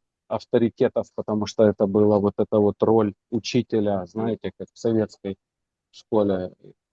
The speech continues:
«Я учитель, поэтому я прав». Всегда был «я прав, потому что» или «я считаю, потому что». Эм... три вещи, которые мне дал лицей. Ну, давайте выделим.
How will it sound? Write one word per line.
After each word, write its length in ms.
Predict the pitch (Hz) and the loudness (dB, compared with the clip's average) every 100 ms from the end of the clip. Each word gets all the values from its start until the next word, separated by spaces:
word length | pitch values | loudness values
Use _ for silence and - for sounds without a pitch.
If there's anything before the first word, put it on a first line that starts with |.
| _ - | _ -2
«Я 180 | 113 120 | 4 4
учитель, 480 | 120 - 123 120 107 | 4 0 -2 -2 0
поэтому 500 | 120 110 101 107 110 | 2 2 2 -2 0
я 160 | 107 107 | 0 0
прав». 300 | - 165 196 _ _ | 2 0 0 _ _
Всегда 420 | - 120 110 120 117 | -10 -6 0 0 0
был 280 | 117 110 101 | -2 -6 -4
«я 200 | 107 117 | -2 -2
прав, 300 | 117 113 - - | 0 0 -2 -10
потому 400 | 104 110 107 104 | -10 -8 -8 -10
что» 340 | - 131 147 | -6 -2 0
или 320 | 123 104 101 | 0 -2 -2
«я 160 | 104 110 | -4 -6
считаю, 600 | - 107 110 104 95 90 | -6 -6 -2 -2 -2 -6
потому 420 | 87 - 92 95 | -10 -6 -4 -6
что». 320 | 92 - 104 - _ _ _ _ _ _ _ _ _ _ _ _ | -8 -4 -4 -4 _ _ _ _ _ _ _ _ _ _ _ _
Эм... 540 | 104 110 110 110 107 - _ _ _ _ _ _ _ _ _ _ _ _ _ _ _ _ _ _ _ _ _ _ _ _ _ _ _ _ _ _ _ _ _ _ _ - | 4 6 6 4 0 -8 _ _ _ _ _ _ _ _ _ _ _ _ _ _ _ _ _ _ _ _ _ _ _ _ _ _ _ _ _ _ _ _ _ _ _ 2
три 180 | 131 139 | 4 6
вещи, 400 | 147 151 - 131 | 6 4 2 0
которые 480 | 127 - 127 120 | 0 0 2 4
мне 220 | 120 123 117 | 2 0 0
дал 240 | 117 110 | 0 0
лицей. 420 | 110 117 - 95 | -2 -4 -4 -4
Ну, 120 | 92 117 | -2 -2
давайте 400 | 147 160 156 135 | 0 0 -2 -4
выделим. 520 | 123 104 92 87 85 | -4 -4 -6 -10 -16